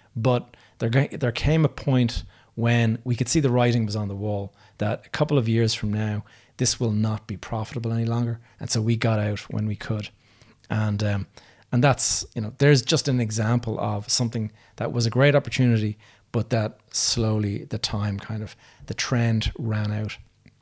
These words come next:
And so that's it, guys. Like, I've got long-term versus short-term. Obviously, when we're looking at short-term, um, like,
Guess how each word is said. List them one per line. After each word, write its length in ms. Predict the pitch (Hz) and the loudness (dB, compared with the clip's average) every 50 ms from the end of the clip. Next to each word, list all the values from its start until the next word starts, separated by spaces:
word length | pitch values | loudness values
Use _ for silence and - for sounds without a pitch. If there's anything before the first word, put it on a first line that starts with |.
| _ _ _ _ _ _ _ _ - _ - - - - - - - - - - - - - _ - - | _ _ _ _ _ _ _ _ -20 _ -12 -12 -12 -14 -20 -20 -20 -20 -20 -20 -20 -20 -20 _ -2 2
And 240 | 139 143 147 151 - | 4 4 4 4 6
so 240 | - 165 165 165 170 | 8 8 8 8 6
that's 320 | 170 - 180 190 - - | 4 4 4 4 4 2
it, 320 | 196 196 - - - - | 2 0 0 -4 -8 0
guys. 360 | 156 156 151 147 147 143 127 - | 4 4 6 6 6 4 4 4
Like, 220 | 160 143 135 - - | 4 4 4 2 2
I've 140 | - 147 135 | 0 0 4
got 480 | - 160 160 156 208 - - - - - - - | 6 6 6 4 4 0 -2 -2 -2 -4 -2 0
long-term 580 | 120 131 135 147 151 - - 143 139 139 135 | 2 4 4 4 4 4 4 2 2 2 2
versus 300 | 123 131 127 - - 110 | 2 2 0 0 0 -2
short-term. 540 | - - - 143 139 135 - - 143 135 139 | -2 0 2 4 4 4 4 2 2 2 2
Obviously, 500 | 143 156 165 156 - - 156 143 120 - - - - - - - - _ _ _ _ _ _ | 2 2 2 2 2 4 4 2 2 0 -6 -20 -20 -20 -20 -20 -20 _ _ _ _ _ _
when 160 | - 123 131 | 2 4 4
we're 100 | 131 131 | 6 6
looking 420 | 139 156 165 160 - 165 160 156 - | 6 6 4 4 4 2 2 2 0
at 400 | - - 123 120 117 113 - - - - _ _ - | 0 0 0 2 2 2 0 -2 -4 -8 _ _ -8
short-term, 840 | - - - - 127 127 120 - - - 120 113 113 110 107 117 - _ - | -4 -4 0 2 2 2 2 0 0 0 2 2 2 0 0 -4 -6 _ -8
um, 420 | 110 110 107 104 104 101 104 - - - | -6 -6 -6 -6 -8 -8 -10 -10 -8 -4
like, 220 | 123 135 117 - | -4 -4 -4 -6